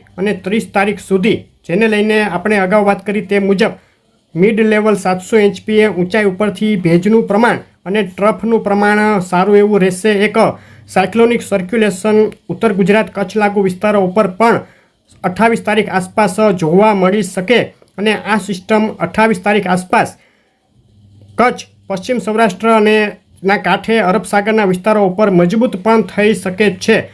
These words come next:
જેને લઈને વરસાદના વિસ્તારોમાં આ તારીખોમાં વધારો જોવા મળશે ગુજરાતમાં, ખાસ કરીને સત્તાવીસ, અઠ્ઠાવીસ, ઓગણત્રીસ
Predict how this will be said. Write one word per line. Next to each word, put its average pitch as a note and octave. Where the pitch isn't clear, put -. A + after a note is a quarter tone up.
જેને G#3
લઈને A3
વરસાદના G#3+
વિસ્તારોમાં G#3+
આ F#3
તારીખોમાં G3+
વધારો F#3+
જોવા F#3+
મળશે F#3+
ગુજરાતમાં, F#3+
ખાસ F#3+
કરીને A3
સત્તાવીસ, G3
અઠ્ઠાવીસ, G#3
ઓગણત્રીસ G3+